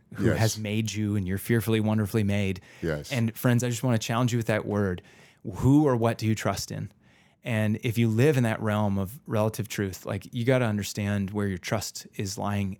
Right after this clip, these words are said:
Speaker 1: a-, and, and that that is going to come back void. It's not going to be, uh, it's not going to result i-, i-, in a good ending. I-, it's not going to lead to, to goodness and flourishing in your life. It's not gonna lead you to God. It's not gonna lead to, uh, your salvation.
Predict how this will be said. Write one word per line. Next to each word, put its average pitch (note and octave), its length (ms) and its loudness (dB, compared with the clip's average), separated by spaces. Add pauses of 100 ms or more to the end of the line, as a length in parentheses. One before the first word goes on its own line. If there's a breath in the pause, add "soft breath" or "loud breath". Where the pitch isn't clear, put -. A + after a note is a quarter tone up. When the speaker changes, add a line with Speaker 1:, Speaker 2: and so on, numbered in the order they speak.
(100)
Speaker 1:
a-, A2 220 -6
and, G#2+ 340 -4 (240)
and G2 220 -6
that F#2 140 -8 (100)
that A#2 400 -2
is G#2+ 240 -2
going G#2 300 -2
to A2+ 100 -4
come G#2 240 -2
back G2+ 280 -2 (220)
void. F#2+ 380 -6 (100)
It's - 240 -8
not A2 240 -2
going G#2+ 280 0
to A#2+ 100 -8
be, G2+ 420 -4 (240)
uh, G2 240 -6
it's - 140 -8
not G#2+ 140 0
going A#2 180 2
to A2+ 40 2
result G#2+ 460 0
i-, G#2+ 180 -4
i-, A#2 160 -10
in A2 160 -4
a G2+ 60 -2
good A2 320 2
ending. G#2+ 380 0 (500 loud breath)
I-, A#2 40 -6
it's A#2+ 220 -8
not A#2 200 -4
going A#2+ 160 4
to A2 80 2
lead G#2+ 240 0
to, A2 180 -4
to - 220 -8
goodness A2+ 340 0
and G2+ 160 -6
flourishing A2+ 420 0
in G#2 80 0
your G2+ 120 -2
life. G#2 240 -2
It's - 120 -6
not B2 160 0
gonna A2+ 180 0
lead A2 260 -2
you A2+ 80 -2
to A2+ 60 0
God. A2 260 -4
It's A2 120 -8
not G#2+ 200 -4
gonna G#2 200 -2
lead G2+ 240 -2
to, G#2+ 400 -4
uh, G#2 220 -6
your A#2+ 140 -4
salvation. G2+ 640 -6